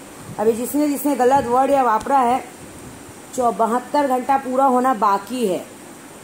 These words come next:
क्या बोली मैं? परसों ही वीडियो बनाई थी ना, बहत्तर, अभी चौबीस घंटा पूरा हुआ है, अभी अड़तालीस घंटे बाकी हैं। मज़ा तो देखो होगा क्या,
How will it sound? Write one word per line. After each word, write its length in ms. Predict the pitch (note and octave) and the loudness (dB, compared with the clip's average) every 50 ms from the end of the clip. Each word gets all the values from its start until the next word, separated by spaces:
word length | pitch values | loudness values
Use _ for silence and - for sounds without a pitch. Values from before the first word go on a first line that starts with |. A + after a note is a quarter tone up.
| - - - - | -20 -20 -10 -4
क्या 140 | A3+ A3+ A3+ | -2 0 0
बोली 180 | A3+ A3+ A3+ A#3 | 2 2 0 0
मैं? 180 | B3 C4 C#4+ - - - - - - - - - - - - - - | 0 -2 -4 -6 -10 -18 -20 -20 -20 -20 -20 -20 -20 -20 -18 -4 0
परसों 260 | A3+ A3+ A3 - D4 | 0 0 2 2 0
ही 60 | D4+ D4 | 2 2
वीडियो 180 | C#4 C4+ B3+ | 2 2 2
बनाई 160 | A#3 A3+ G#3+ | 2 2 0
थी 120 | G3+ G#3+ C4 | 2 2 2
ना, 140 | D4+ D4+ D4+ - - - - - - | 0 0 -2 -8 -14 -20 -18 -8 -4
बहत्तर, 420 | E3 F#3+ G3+ A3+ A3 - - C#4 C4 | -2 0 0 -2 -2 0 0 0 2
अभी 180 | G#3+ G#3 C4+ | 2 0 -2
चौबीस 380 | - - C4 A#3 A3+ C4+ C#4+ G#3+ | -2 0 0 0 0 0 -2 -2
घंटा 360 | F#3+ G3 G#3 A3 G#3+ D4 C#4+ | -2 -2 -2 0 0 0 -2
पूरा 260 | C#4+ B3+ B3 G3+ F#3+ | 0 0 0 0 2
हुआ 140 | F3 E3 E3+ | 0 0 0
है, 80 | E3 D#3+ | -2 -2
अभी 100 | F3 G#3+ | 0 0
अड़तालीस 520 | A3 F#3 F3 F3+ - A3 A3+ B3+ C4 G#3+ | 0 0 0 -2 -2 -2 0 0 0 -2
घंटे 300 | F3 G3 G3 A3 C4+ C#4 | -2 -4 -2 -2 -2 -2
बाकी 520 | A#3+ F#3+ G3+ F#3+ F#3 F#3+ - - C4 C4 A3 | 0 2 2 2 2 0 -2 -2 -2 -2 -2
हैं। 140 | F3 C#3 - - - - - - - - - - F#3+ | -2 -4 -8 -14 -20 -20 -20 -20 -20 -20 -16 -8 -4
मज़ा 360 | G3+ G#3+ G#3 G3 B3+ B3+ B3+ | -2 -2 0 0 0 0 0
तो 160 | B3 B3+ B3 | 0 0 0
देखो 380 | A3 A3 A3 G#3+ A3 D4 C4+ A3 | 0 0 -2 0 2 2 4 4
होगा 360 | F#3+ G#3+ A#3 A3 G3+ G#3+ F#3+ | 4 4 4 4 2 0 0
क्या, 260 | - - E3+ C#3+ B2+ | -2 -4 -8 -8 -10